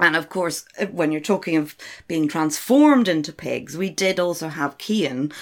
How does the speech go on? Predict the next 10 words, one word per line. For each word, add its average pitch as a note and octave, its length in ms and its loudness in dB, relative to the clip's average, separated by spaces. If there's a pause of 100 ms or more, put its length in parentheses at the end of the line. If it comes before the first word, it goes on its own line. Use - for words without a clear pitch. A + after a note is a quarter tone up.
(160)
Olog's E3 320 2
father, C3+ 540 -4 (340)
who D#3+ 360 6
transformed F3 640 -2
himself - 760 -2
into E3 340 -2
a C#3+ 80 -2
pig E3+ 360 -6
and C3 160 -2
hid F#3+ 380 0